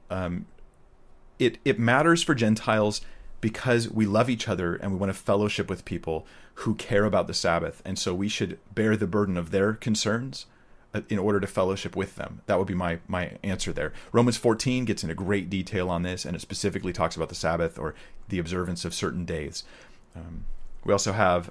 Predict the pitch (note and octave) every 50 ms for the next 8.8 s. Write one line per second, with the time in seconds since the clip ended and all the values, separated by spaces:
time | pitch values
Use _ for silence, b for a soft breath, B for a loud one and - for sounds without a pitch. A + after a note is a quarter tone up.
0 | - - C#2+ - - D2+ D#2 - F2+ B B B B B B - - - G2+ F#2
1 | F#2+ F#2+ - - F#2+ F#2 F2 E2+ - F#2 G2 - G#2 F#2+ - - G2 F#2 E2 E2
2 | D#2+ F#2+ F#2+ F#2 F2 D#2 D2 D2 B B B B B B - G2 F#2+ G2 F#2+ -
3 | - - - A2+ A#2 B2+ B2+ A#2+ A2+ G#2+ G2 F#2+ F2+ F2 E2 E2+ F#2 F#2+ - -
4 | F#2+ - G2 F#2 G2+ F#2+ F2 E2+ - - G#2 - - - A2 G2+ F#2+ F2 E2+ E2+
5 | F2 E2 E2+ E2 - - - - - - - - - - - - _ - - -
6 | - - - - - - B2 A#2 A#2 A2+ A2 - - - B2 A2+ A2+ A#2+ B2 A#2+
7 | - - G#2+ F#2 E2+ F#2 F#2+ G2 G#2 G2 - G#2+ G2 F#2 F2+ F#2 F#2+ G2+ A2+ G#2
8 | F#2 F#2+ F#2+ F2+ - G2 G2 - - E2 E2+ E2+ D#2+ - -